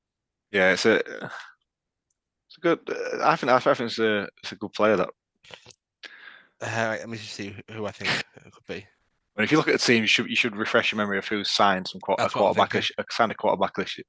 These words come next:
Speaker 1: this free agency. Uh, so there's not been many that have signed already. <laughs>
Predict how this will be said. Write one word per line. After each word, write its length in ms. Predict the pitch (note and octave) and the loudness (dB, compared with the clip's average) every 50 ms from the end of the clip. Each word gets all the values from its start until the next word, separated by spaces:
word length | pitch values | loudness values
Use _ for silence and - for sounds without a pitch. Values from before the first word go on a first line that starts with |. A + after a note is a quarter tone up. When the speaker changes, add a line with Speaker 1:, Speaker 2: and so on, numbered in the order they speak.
| _ _ _ _ _ _ - | _ _ _ _ _ _ -14
Speaker 1:
this 160 | - - - | -10 -8 -8
free 200 | - - F#2+ F2 | -4 -4 -2 -2
agency. 380 | F2 F2 - - - - - - - _ _ _ _ _ _ - - - - - - - - - - - _ _ _ _ _ - | -2 -4 -6 -8 -10 -10 -10 -12 -14 _ _ _ _ _ _ -20 -20 -20 -20 -20 -20 -20 -20 -20 -20 -20 _ _ _ _ _ -16
Uh, 280 | F2+ F2+ E2+ F#2 F2+ - | -14 -12 -12 -12 -12 -12
so 80 | - - | -8 -6
there's 40 | F#2+ | -2
not 120 | G#2+ - - | -2 0 0
been 140 | G2 F#2+ | 0 0
many 160 | F#2+ F#2 F2+ F2 | 0 0 0 2
that 60 | D#2 | 0
have 100 | - - | 0 -2
signed 260 | - - F2 E2+ E2+ | -2 -2 -2 -2 0
already. 260 | E2+ E2 E2 - - - _ _ _ _ _ _ _ _ _ _ _ _ _ _ _ _ _ _ _ _ _ _ _ _ _ _ _ _ _ _ _ _ _ _ _ _ _ _ _ _ _ _ _ _ _ _ _ _ _ _ _ _ _ _ _ _ _ _ _ _ _ _ _ _ - - - _ | -2 -4 -4 -6 -10 -16 _ _ _ _ _ _ _ _ _ _ _ _ _ _ _ _ _ _ _ _ _ _ _ _ _ _ _ _ _ _ _ _ _ _ _ _ _ _ _ _ _ _ _ _ _ _ _ _ _ _ _ _ _ _ _ _ _ _ _ _ _ _ _ _ -20 -20 -18 _
<laughs> 800 | - - - - - - - - - - - - _ - B2+ - | -16 -12 -10 -10 -10 -10 -12 -12 -10 -8 -8 -8 _ -4 -4 -4